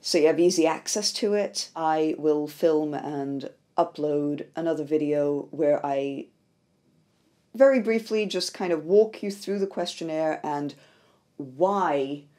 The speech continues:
why I am asking these questions. That. That is all for now. <gasps>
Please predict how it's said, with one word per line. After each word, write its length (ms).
why 240
I 120
am 140
asking 400
these 180
questions. 760
That. 380
That 220
is 160
all 160
for 160
now. 480
<gasps> 200